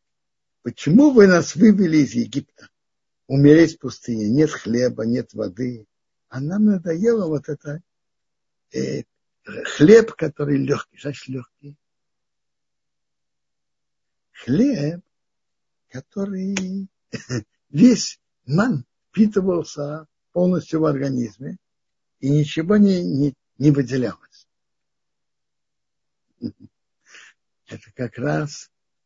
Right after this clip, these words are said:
э, делало им лучше и приятнее. <laughs> Но они боялись как-то,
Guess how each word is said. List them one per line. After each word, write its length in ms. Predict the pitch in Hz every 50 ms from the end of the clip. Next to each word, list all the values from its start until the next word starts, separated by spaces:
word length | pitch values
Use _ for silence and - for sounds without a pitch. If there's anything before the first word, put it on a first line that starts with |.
| _ _
э, 400 | - 104 107 104 104 107 107 98
делало 480 | 98 95 87 107 123 135 139 135 127
им 220 | 127 131 135 131 117
лучше 380 | 107 117 127 123 - - -
и 60 | 135 120
приятнее. 640 | - 139 180 202 240 226 214 - - 247 262 294 - - _ _
<laughs> 400 | - 254 - - - 285 - - - _ _ _ _ _ _ _ _ _ _ _ _
Но 140 | 110 131 156
они 160 | 185 208 262
боялись 560 | 294 294 262 254 240 247 294 302 - - -
как-то, 240 | - - - _